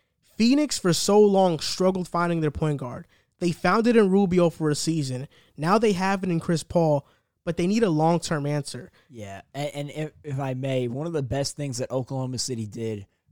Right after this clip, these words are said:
Speaker 2: bringing in Chris Paul was also bringing in Shai Gilgeous-Alexander, because you saw the leap that he took in his game just playing alongside Chris Paul, and now we're gonna
Speaker 1: Exactly.
Speaker 2: get to see him be the guy, essentially, in Oklahoma City next year. I wish that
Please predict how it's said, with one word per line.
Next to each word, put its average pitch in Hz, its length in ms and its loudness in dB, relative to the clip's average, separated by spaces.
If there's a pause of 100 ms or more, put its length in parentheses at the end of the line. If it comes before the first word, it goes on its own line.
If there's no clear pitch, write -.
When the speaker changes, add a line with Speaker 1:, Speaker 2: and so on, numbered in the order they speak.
Speaker 2:
bringing 135 380 -10
in 127 140 -8
Chris 127 240 -8
Paul 131 400 -4
was 113 200 -8 (100)
also 127 340 -6
bringing 127 320 -6
in 117 120 -8
Shai 123 200 -6
Gilgeous-Alexander, 110 960 -6
because 117 340 -10
you 156 100 -4
saw 160 280 0
the 139 120 0
leap 135 320 -2 (240)
that 123 100 -8
he 143 140 -6
took 139 240 -8
in 131 80 -8
his 127 200 -10
game 131 440 -8 (300)
just 165 220 -6
playing 170 260 -4
alongside 143 680 -4
Chris 127 220 -10
Paul, 120 340 -8
and 113 80 -8
now 131 180 -4
we're 139 100 0
gonna 147 140 2
Speaker 1:
Exactly. 135 160 -2
Speaker 2:
get 131 80 -4
to 127 60 -6
see 143 220 -4
him 131 200 -6
be 127 280 -4 (520)
the 135 120 -8
guy, 135 460 0
essentially, 131 580 -6
in 123 80 -8
Oklahoma 123 420 -6
City 139 320 -6
next 120 280 -8
year. 117 260 -6 (380)
I 156 220 0
wish 147 360 -4
that 135 200 -6